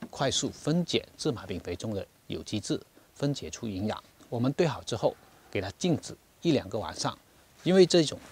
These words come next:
E M复合原液它里面的有益菌，比如说酵母菌还有乳酸菌，需要时间来分解、来活化。等它活化一两个晚上之后，直接拿来浇灌根部，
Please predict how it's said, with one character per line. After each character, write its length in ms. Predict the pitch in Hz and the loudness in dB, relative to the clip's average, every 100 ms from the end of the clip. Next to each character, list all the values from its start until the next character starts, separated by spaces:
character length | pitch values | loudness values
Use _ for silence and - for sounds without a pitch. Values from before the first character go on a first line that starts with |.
| - _ | -20 _
E 160 | 147 165 | 2 2
M 140 | 147 | 2
复 200 | - 139 | 0 0
合 120 | 101 | 0
原 200 | 95 92 | -2 0
液 140 | 117 - - | 0 -2 -8
它 120 | 123 | -4
里 140 | 110 | -2
面 200 | 90 110 | -2 -2
的 160 | 92 73 _ _ _ - | -4 -8 _ _ _ -6
有 180 | 98 95 | -4 0
益 120 | 127 | 0
菌， 260 | - 147 - _ | 0 -4 -4 _
比 80 | 92 | -6
如 100 | 87 | -4
说 140 | - | -4
酵 240 | - 143 113 | -2 -2 -2
母 120 | 90 | -6
菌 200 | - 147 - | -2 -2 -2
还 140 | - | -8
有 100 | 92 | -6
乳 160 | 90 87 | -4 -4
酸 200 | - 113 | -4 0
菌， 200 | 127 - _ _ - | -2 -2 _ _ -8
需 220 | - 127 | -4 2
要 140 | 147 | 2
时 220 | - - 92 | 2 -4 -2
间 220 | 127 135 - | 0 -2 -4
来 180 | 92 90 | -8 -8
分 320 | - 143 156 | 0 2 4
解、 240 | - 104 - - _ - | 2 -4 -6 -20 _ -6
来 180 | 92 | -4
活 320 | 92 - 98 107 | -4 -4 -2 0
化。 240 | - - - - - - | -2 -4 -10 -20 -16 -4
等 140 | 110 | -2
它 180 | 139 - - _ - | 0 -2 -8 _ -18
活 220 | - 107 110 | -4 0 2
化 240 | 151 139 | 0 0
一 100 | 156 | 0
两 160 | 131 - | 0 0
个 100 | 113 | -6
晚 120 | 113 | -8
上 180 | - 113 | -8 -10
之 80 | 107 | -4
后， 140 | 117 - _ - | -4 -4 _ -8
直 120 | 101 | -6
接 140 | 120 | -4
拿 160 | 110 87 | -6 -6
来 120 | 92 | -8
浇 220 | - 107 | -6 -8
灌 200 | 95 98 95 | -4 -4 -4
根 180 | 107 101 | -4 0
部， 160 | 131 | -2